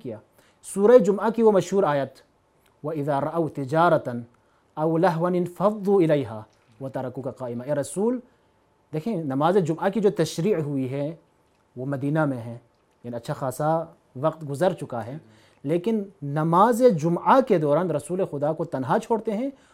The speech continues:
اور یہ لہو کی طرف اور تجارت کی طرف بھاگتے ہیں۔ یہ میں نہیں کہہ رہا، قرآن مجید کہہ رہا ہے۔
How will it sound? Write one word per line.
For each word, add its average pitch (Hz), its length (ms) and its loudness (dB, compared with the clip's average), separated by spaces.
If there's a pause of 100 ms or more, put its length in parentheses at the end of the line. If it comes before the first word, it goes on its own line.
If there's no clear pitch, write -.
(160)
اور 175 140 -2
یہ 185 120 4
لہو 185 300 4
کی 226 140 -6
طرف 226 260 -4 (140)
اور 165 120 -6
تجارت 147 460 -4
کی 143 60 -12
طرف 139 140 -8
بھاگتے 117 400 -10
ہیں۔ 120 100 -14 (540)
یہ 120 60 -10
میں 151 160 -2
نہیں 196 140 0
کہہ 170 140 0
رہا، 170 100 0
قرآن 139 340 -8
مجید 117 320 -10
کہہ 107 160 -14
رہا 107 220 -14
ہے۔ 113 60 -18